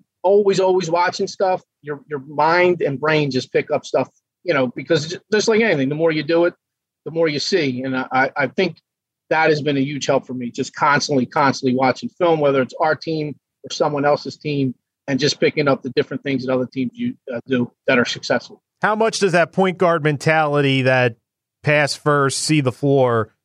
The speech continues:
Speaker 2: does that help? That you've already kind of, in a way, seen the game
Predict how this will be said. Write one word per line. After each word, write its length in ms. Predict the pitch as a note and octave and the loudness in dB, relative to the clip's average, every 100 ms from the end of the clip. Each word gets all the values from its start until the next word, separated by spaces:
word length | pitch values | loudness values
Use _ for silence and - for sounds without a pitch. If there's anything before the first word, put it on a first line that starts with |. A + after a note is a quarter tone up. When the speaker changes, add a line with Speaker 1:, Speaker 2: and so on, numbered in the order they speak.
| - | -2
Speaker 2:
does 240 | D3 B2+ | -2 0
that 240 | D3+ C#3 A2+ | 0 0 0
help? 420 | C#3+ B2+ G#2+ _ _ _ _ _ - | 0 0 -4 _ _ _ _ _ -2
That 160 | D3 | -2
you've 160 | D3 D#3 | 0 0
already 220 | E3 E3+ | 2 0
kind 280 | D#3+ E3+ D#3+ | 0 0 2
of, 160 | C#3 - - | -2 -6 -4
in 100 | E3+ | 0
a 60 | D#3 | 2
way, 260 | D3+ D3+ | 2 0
seen 340 | C#3 - E3 E3 | -2 0 2 2
the 80 | D3+ | 2
game 580 | D#3 D#3+ D#3+ D#3+ C#3+ | 2 2 2 2 -2